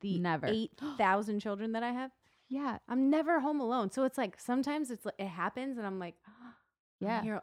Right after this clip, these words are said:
Speaker 1: I can
Speaker 2: Or
Speaker 1: do
Speaker 2: even just
Speaker 1: whatever
Speaker 2: a
Speaker 1: I want."
Speaker 2: bath, like, by
Speaker 1: Yeah,
Speaker 2: yourself.
Speaker 1: I can do whatever I want right now. This is amazing.
Speaker 2: I, um, was listening to, I was on a mastermind call.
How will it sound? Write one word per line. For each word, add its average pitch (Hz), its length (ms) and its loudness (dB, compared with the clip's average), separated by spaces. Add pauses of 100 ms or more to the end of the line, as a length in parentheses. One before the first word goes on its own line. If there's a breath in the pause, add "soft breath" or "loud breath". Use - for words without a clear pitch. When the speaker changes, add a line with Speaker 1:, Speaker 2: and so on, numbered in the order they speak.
Speaker 1:
I 196 80 -6
can 214 120 4
Speaker 2:
Or 220 60 6
Speaker 1:
do - 60 2
Speaker 2:
even 233 260 4
just 226 80 2 (100)
Speaker 1:
whatever 233 40 0
Speaker 2:
a 226 40 4
Speaker 1:
I 196 60 4
want." 170 100 0
Speaker 2:
bath, 160 500 2
like, 208 220 -2
by 214 120 -2
Speaker 1:
Yeah, 269 200 2
Speaker 2:
yourself. 233 260 0
Speaker 1:
I - 60 -4
can 233 180 -4
do 208 120 -4
whatever 196 360 -4
I 214 100 -2
want 196 240 -4
right 185 140 -6
now. 180 140 -6
This 180 180 -10
is 185 120 -20
amazing. 180 640 -6 (200)
Speaker 2:
I, 240 400 0
um, 170 480 -2 (320)
was 185 240 -4
listening 180 640 -2
to, 170 600 0 (200)
I 190 80 0
was 190 180 -2 (100)
on 208 220 -2
a 170 140 0
mastermind 156 720 -2
call. 147 320 -2